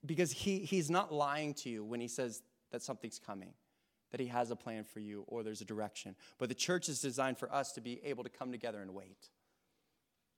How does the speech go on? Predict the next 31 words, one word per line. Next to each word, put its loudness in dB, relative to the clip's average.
We're 0
waiting. -4
We 0
show 4
up 6
each 2
week 2
and 4
we 2
open 4
up 2
God's 4
word. 2
Why? 2
Well, 6
we're 6
waiting 6
for -2
God 6
to -2
speak -4
to -4
us. -8
We -2
want 4
him 4
to 0
say 4
something -2
to -6
us. -10